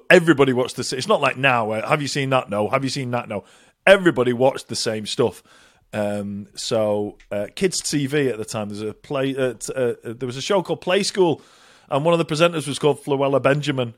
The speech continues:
and yeah, unbeknownst to pretty much everybody in the world, she rocked up carrying one of the really expensive bits of the crown jewels into the coronation,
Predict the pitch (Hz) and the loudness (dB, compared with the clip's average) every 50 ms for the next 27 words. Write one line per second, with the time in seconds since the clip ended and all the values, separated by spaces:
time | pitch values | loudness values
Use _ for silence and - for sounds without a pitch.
0 | _ - 135 131 135 131 127 120 - - _ _ _ _ _ _ _ _ _ _ | _ 2 2 4 4 2 0 -6 -8 -10 _ _ _ _ _ _ _ _ _ _
1 | _ - - - 139 135 131 127 120 - _ _ _ - 190 185 185 165 170 151 | _ -20 -10 -2 2 4 4 4 4 2 _ _ _ 2 4 4 6 6 6 8
2 | 156 151 151 151 151 143 - - 139 135 131 131 - 160 147 139 143 135 - 151 | 8 8 6 4 2 -4 -4 0 0 0 2 2 0 0 2 2 2 4 4 2
3 | 135 123 135 127 135 135 135 131 131 127 135 143 139 127 113 113 120 - - - | 0 0 0 -2 0 0 0 0 2 4 6 6 8 8 6 4 2 -2 -4 -8
4 | - - 170 160 131 135 135 127 - - - 117 110 131 127 - - - - 151 | -4 -4 -2 0 2 4 2 2 2 -4 -4 0 0 0 -2 -4 -10 -8 -4 -2
5 | 165 165 165 160 160 156 151 160 160 160 156 160 160 160 160 165 160 156 160 160 | -2 0 0 -2 -2 0 0 0 0 0 0 -2 -2 -2 -2 -2 -2 -2 -2 -4
6 | 139 - - 160 151 151 - - 151 127 - - 151 151 - - - 147 127 - | -6 -4 -2 -2 -2 -2 -2 -6 -8 -6 -4 -4 -4 -4 -4 -6 -6 -6 -6 -8
7 | 143 - - 151 143 143 135 117 135 135 135 131 123 123 - 127 123 117 - 127 | -8 -6 -4 -2 -2 -2 -2 -2 -2 0 2 2 0 -2 -4 -10 -10 -10 -12 -12
8 | 123 117 - 120 120 117 113 113 113 107 - 101 90 | -12 -8 -8 -6 -6 -6 -6 -6 -8 -8 -10 -14 -16